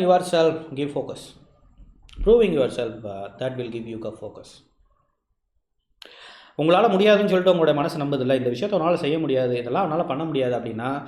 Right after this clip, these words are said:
உங்களுடைய பயத்தை மீறி அந்த விஷயங்களை பண்ணுங்க. Prove yourself. Proving yourself to you is very, very important thing. நமக்கு முதல்ல நம்மளை ப்ரூவ் பண்ணிக்கணும்.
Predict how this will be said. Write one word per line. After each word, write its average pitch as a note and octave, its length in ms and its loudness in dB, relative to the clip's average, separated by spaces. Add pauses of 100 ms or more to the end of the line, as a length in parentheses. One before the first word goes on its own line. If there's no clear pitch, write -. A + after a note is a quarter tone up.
(100)
உங்களுடைய C#3+ 400 2
பயத்தை G3+ 340 2
மீறி F3+ 220 0
அந்த C#3 120 -2
விஷயங்களை C3 440 -4
பண்ணுங்க. A#2+ 240 -10
Prove D#3+ 340 -4
yourself. G#2+ 500 -8 (1400)
Proving D#3+ 240 2 (100)
yourself A2 360 -8
to A#2 100 -12
you A#2 380 -8 (300)
is A#2+ 200 -10
very, C3 140 -2
very B2+ 220 -6
important G2 280 -12
thing. E2+ 100 -20 (2000)
நமக்கு G3+ 400 -4
முதல்ல F3+ 240 2
நம்மளை D3 240 -4
ப்ரூவ் D#3 200 -6
பண்ணிக்கணும். A2 500 -12